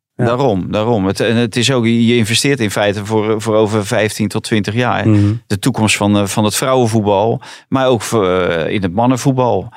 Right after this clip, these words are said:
Speaker 2: Dus, eh, daar, daar is echt nog een wereld te winnen. Daar, daar zouden ze naar gaan kijken, maar er is volgens mij nog helemaal niets van terechtgekomen. En dit bewijst het weer.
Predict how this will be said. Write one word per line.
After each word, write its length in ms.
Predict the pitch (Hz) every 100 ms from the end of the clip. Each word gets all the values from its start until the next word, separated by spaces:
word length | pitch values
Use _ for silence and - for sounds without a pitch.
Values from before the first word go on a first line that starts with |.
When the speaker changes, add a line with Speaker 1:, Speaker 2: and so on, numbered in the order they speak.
| _ _ _ _ _ _
Speaker 2:
Dus, 440 | 92 98 95 -
eh, 480 | 98 95 92 95 95 107
daar, 260 | - 101
daar 140 | 98 110
is 120 | 110
echt 160 | 113 120
nog 120 | 113
een 120 | 113
wereld 320 | 123 123 113
te 100 | 120
winnen. 360 | 110 101 101 113
Daar, 180 | 104 92
daar 160 | 107
zouden 300 | 107 117 113
ze 300 | 110 110 107 104
naar 180 | 104
gaan 120 | 107 104
kijken, 360 | 117 110 101
maar 140 | 104 101
er 60 |
is 120 | 104
volgens 220 | - 107 107
mij 120 | 107
nog 100 | 107
helemaal 240 | 110 110
niets 200 | 113 117
van 120 | - 104
terechtgekomen. 640 | 110 117 - 98 92 101
En 60 | 104
dit 160 | 107
bewijst 340 | 107 107 113 -
het 120 | 95
weer. 240 | 87 87